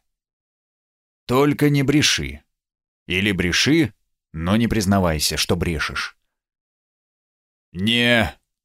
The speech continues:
потянет?» Я нагло улыбнулся. «А что, по-вашему, кто-то на земле потянет? Если честно. Так что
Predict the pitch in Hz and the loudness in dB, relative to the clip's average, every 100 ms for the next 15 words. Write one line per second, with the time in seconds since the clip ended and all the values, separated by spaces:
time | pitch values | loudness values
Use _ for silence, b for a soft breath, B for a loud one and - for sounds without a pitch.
0 | _ _ _ 92 95 113 151 233 214 95 | _ _ _ -4 0 0 2 2 2 -2
1 | - - _ _ _ _ _ _ 196 170 | -8 -20 _ _ _ _ _ _ -2 0
2 | 127 113 110 104 98 85 92 90 78 - | 0 2 2 4 2 2 -2 -2 -4 -6
3 | - _ _ _ _ _ _ _ _ - | -8 _ _ _ _ _ _ _ _ -8
4 | 127 120 85 - _ _ 190 151 127 120 | -4 -2 -4 -6 _ _ -2 2 2 2
5 | 113 85 - - 147 120 117 107 127 117 | 0 0 -4 -4 -2 0 0 0 0 0
6 | 107 104 120 113 76 - _ _ _ _ | 0 0 0 0 -6 -12 _ _ _ _
7 | _ - 185 208 190 147 127 - - _ | _ -2 0 0 0 0 0 -6 -12 _
8 | _ _ _ _ _ _ _ _ - 202 | _ _ _ _ _ _ _ _ -2 0
9 | - 180 175 139 | 2 2 4 2